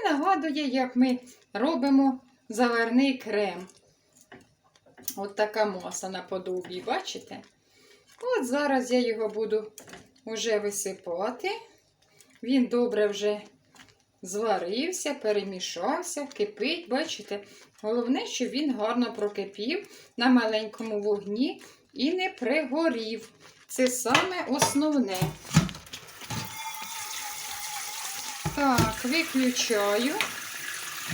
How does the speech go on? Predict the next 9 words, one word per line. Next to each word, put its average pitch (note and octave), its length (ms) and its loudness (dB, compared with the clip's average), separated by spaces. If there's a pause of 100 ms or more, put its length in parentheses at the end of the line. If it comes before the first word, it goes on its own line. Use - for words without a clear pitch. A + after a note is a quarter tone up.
(120)
і F#4+ 240 2
розливаю B3+ 840 4 (1080)
у F#4 260 -2
мисочки. E4 880 -2 (4000)
Так, A#3 640 -4 (100)
головне, B3 500 0
щоб C#4 340 -4
не C4 200 4
опектися. G#3 800 -4